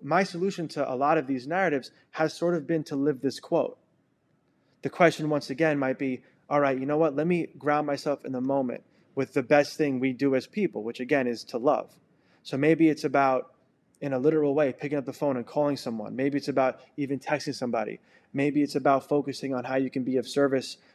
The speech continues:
to your loved ones or to your colleagues at work or to your classmates. That is the best way, I think, to redirect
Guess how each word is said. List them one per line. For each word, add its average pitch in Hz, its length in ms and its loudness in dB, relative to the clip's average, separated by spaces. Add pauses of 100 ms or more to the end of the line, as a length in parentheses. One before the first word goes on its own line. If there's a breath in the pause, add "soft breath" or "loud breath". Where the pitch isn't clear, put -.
(140 soft breath)
to - 120 -4
your 139 120 4
loved 135 260 4
ones 110 340 -4 (220 soft breath)
or 131 140 0
to 127 140 -8
your 127 160 0
colleagues 135 540 2
at 139 100 2
work 127 320 2
or 120 100 -2
to 123 140 -10
your 131 140 -2
classmates. 127 680 0 (540 soft breath)
That 147 480 4 (200)
is 156 260 0
the 156 80 4
best 139 320 0
way, 131 240 -2
I 127 80 -8
think, 131 200 -10
to 123 120 -10
redirect 127 720 0